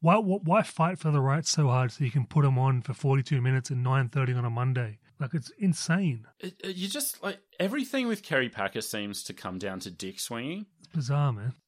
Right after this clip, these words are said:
Speaker 2: Mm. But that's where we end this episode. So, uh, you know, Monday Night Football bringing a, you know, s-, small ray of light on a, on a pretty dark year for rugby league. We're gonna be back with part two, where we're gonna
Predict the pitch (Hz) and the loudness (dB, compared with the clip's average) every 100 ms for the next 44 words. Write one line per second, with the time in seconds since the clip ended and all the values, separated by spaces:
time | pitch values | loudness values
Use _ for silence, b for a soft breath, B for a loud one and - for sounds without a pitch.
0 | - 117 117 98 95 _ _ _ _ _ | -6 -4 -2 -6 -10 _ _ _ _ _
1 | _ 151 143 196 - 185 160 139 120 117 | _ -6 4 4 4 0 0 2 0 -2
2 | - 117 120 127 - - - _ _ 120 | -8 -10 -6 -4 -4 -6 -10 _ _ -2
3 | 120 135 139 143 180 - 139 120 113 113 | -2 -2 2 2 0 -2 2 4 2 0
4 | - 123 110 117 117 120 127 139 127 120 | -4 0 2 2 0 2 2 2 2 2
5 | 120 - 127 120 113 107 _ _ 117 113 | -2 -4 -4 0 0 -2 _ _ -4 -4
6 | 110 107 104 107 - 113 110 113 - b | -4 -2 -4 -4 -8 -6 -4 -6 -12 b
7 | b b - - 151 160 151 135 - _ | b b -12 -2 2 4 4 0 -8 _
8 | _ _ _ _ _ _ 135 135 123 110 | _ _ _ _ _ _ 2 4 4 2
9 | 120 165 - 123 120 120 117 113 123 110 | 2 2 0 -4 -2 -4 -6 -6 -6 -2
10 | 113 107 - 107 110 117 113 b b b | 2 2 0 -6 -4 -4 -8 b b b
11 | - 123 113 113 110 120 160 - b b | 0 2 2 0 0 0 -2 -8 b b
12 | b 143 180 185 156 135 131 - 127 - | b 4 6 4 2 4 4 2 -8 -8
13 | - _ 127 120 - 127 131 123 127 127 | -16 _ 2 2 2 -2 0 0 0 0
14 | 127 113 | 0 -2